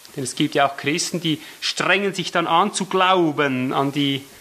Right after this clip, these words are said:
wirksame Kraft Gottes, ja. Und sie vermögen es nicht.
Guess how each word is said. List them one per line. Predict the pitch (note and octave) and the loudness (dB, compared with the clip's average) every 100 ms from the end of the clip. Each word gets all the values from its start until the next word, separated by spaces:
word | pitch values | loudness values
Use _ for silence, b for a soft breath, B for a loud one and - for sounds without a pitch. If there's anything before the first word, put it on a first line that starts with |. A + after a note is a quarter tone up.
| B B | B B
wirksame | D#3+ D#3+ - D#3+ D#3 | -2 0 0 0 0
Kraft | - D#3 D#3 - - | -2 0 0 -2 -4
Gottes, | D3+ - A#2+ - - | -4 -4 -10 -10 -8
ja. | C3+ D#3+ - - - - - - | -8 -10 -14 -20 -20 -20 -20 -16
Und | - | -12
sie | - - - - - - - | -10 -12 -18 -20 -20 -20 -6
vermögen | C#3+ C3 E3 F3 | 0 2 2 0
es | E3+ | -2
nicht. | F3+ C3 | -4 -8